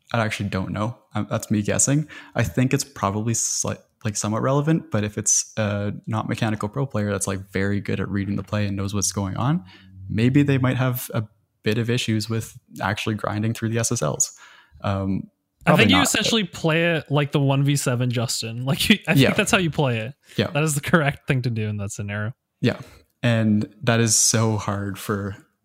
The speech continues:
Speaker 1: so many people to do 'cause they're just not at that mechanic-, mechanical level to be able to, like, "Oh, if I have control of the ball, I know what I'm doing. I'm just better than every single other person on this field,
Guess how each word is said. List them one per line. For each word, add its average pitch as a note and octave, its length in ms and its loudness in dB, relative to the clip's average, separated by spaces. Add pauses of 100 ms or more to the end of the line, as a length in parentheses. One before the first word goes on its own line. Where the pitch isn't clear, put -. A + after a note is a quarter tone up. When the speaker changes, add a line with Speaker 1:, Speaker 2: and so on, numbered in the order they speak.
(260)
Speaker 1:
so - 240 0
many A#2 180 0
people A#2 260 -4
to G#2+ 120 -4
do A#2+ 220 0
'cause A2 140 -6
they're A2+ 100 -2
just G#2 180 -2
not G2 180 -4
at G2 80 -6
that - 160 -6
mechanic-, - 420 -8 (200)
mechanical G#2 420 -8
level G#2 280 -2
to A2+ 100 -4
be G#2 120 0
able G2+ 160 -2
to, - 140 -8
like, G#2+ 240 -8 (380)
"Oh, C#3+ 340 0
if A#2 140 2
I A2 80 0
have A2 200 0
control A2+ 300 0
of A2 60 0
the A#2 60 -2
ball, A#2 340 0
I A#2 80 2
know A2+ 180 0
what A2+ 160 -2
I'm A2+ 140 0
doing. A#2+ 400 2
I'm G#2+ 260 0
just - 480 -2
better G#2+ 340 2
than G2+ 140 -2
every G#2 240 0
single G#2+ 280 -4
other G#2+ 160 -4
person A2 340 -2
on G#2 80 -2
this A2 120 -6
field, B2 360 2